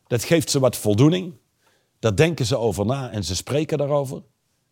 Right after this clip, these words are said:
Maar het beste wat je kan doen voor jezelf is dit niet zien als kennis of theorie, maar het biedt je de mogelijkheid te gaan zien wat je niet ziet om vanuit daar te shiften.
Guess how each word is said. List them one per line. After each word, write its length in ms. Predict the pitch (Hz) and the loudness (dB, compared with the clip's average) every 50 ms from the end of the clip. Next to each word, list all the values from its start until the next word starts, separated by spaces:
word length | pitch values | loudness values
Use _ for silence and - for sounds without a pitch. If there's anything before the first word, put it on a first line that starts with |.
| _ _ _ _ _ _ _ _ _ _ _ _ _ _ _ _ _ | _ _ _ _ _ _ _ _ _ _ _ _ _ _ _ _ _
Maar 140 | - 123 113 | 0 0 2
het 220 | 107 90 85 82 | 0 0 -2 2
beste 380 | - 170 180 - - - - 165 | 4 4 4 4 0 0 0 0
wat 180 | 165 165 - | 0 -2 -2
je 80 | - 127 | -4 -4
kan 200 | - 127 117 113 | -2 -2 0 0
doen 200 | 113 139 156 147 | 0 0 0 0
voor 160 | 104 113 110 | -2 -2 -2
jezelf 580 | 98 95 87 - 123 135 147 135 - - - - _ _ - _ _ _ | 0 0 0 0 0 0 0 -2 -6 -12 -14 -20 _ _ -20 _ _ _
is 180 | - 135 113 98 | -2 -2 0 2
dit 180 | 113 110 107 | 0 0 0
niet 260 | 123 123 156 180 - - | 2 0 0 0 0 2
zien 320 | - - 165 165 175 - | 2 2 2 0 -4 -6
als 340 | - 110 110 - - - _ | -4 -4 -4 -4 -4 -6 _
kennis 440 | - 156 156 160 185 190 147 - - | 0 0 0 0 -2 -4 -6 -6 -6
of 200 | - 123 101 - | -4 -4 -6 -4
theorie, 720 | - - 131 117 110 98 95 92 123 151 - 160 196 _ _ _ _ _ _ _ _ _ _ _ _ _ _ _ _ _ _ _ _ _ _ - | -2 -2 0 2 2 0 0 0 0 -2 -2 -4 -10 _ _ _ _ _ _ _ _ _ _ _ _ _ _ _ _ _ _ _ _ _ _ -4
maar 120 | 123 117 | -2 0
het 80 | 104 90 | 2 2
biedt 180 | 165 156 - | 0 0 0
je 80 | - 127 | 0 0
de 60 | 107 | 0
mogelijkheid 760 | 104 117 135 170 165 135 151 131 - 143 151 156 151 - - _ | 2 2 2 2 2 0 -4 -4 -2 -2 -4 -4 -6 -10 -14 _
te 120 | - 131 113 | -6 -4 -4
gaan 200 | 90 110 104 95 | -2 -4 -4 -4
zien 360 | 85 82 143 175 185 190 - - | -4 -2 -2 -2 -4 -6 -8 -4
wat 220 | 117 123 110 - | -4 -4 -2 -2
je 80 | - 110 | -4 -4
niet 220 | 104 101 92 90 | -4 -4 -4 -4
ziet 440 | - - - 156 165 156 - - - _ _ _ _ _ _ _ | -4 -2 -2 -2 -2 -4 -6 -12 -16 _ _ _ _ _ _ _
om 140 | - 120 101 | -8 -6 -4
vanuit 300 | 104 113 107 101 95 87 | -4 -2 -2 -2 0 0
daar 240 | 123 127 127 120 | 0 0 0 -4
te 120 | 127 - 107 | -8 -6 -6
shiften. 440 | - - 131 117 - - - - | -4 -2 -2 -2 -2 -4 -10 -16